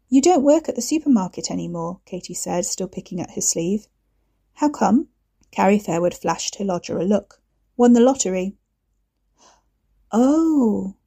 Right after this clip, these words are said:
Katie looked at Ricky and nodded. Wes snorted. "Was it worth it?"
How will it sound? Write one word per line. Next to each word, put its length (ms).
Katie 360
looked 220
at 100
Ricky 360
and 160
nodded. 400
Wes 220
snorted. 580
"Was 160
it 120
worth 320
it?" 200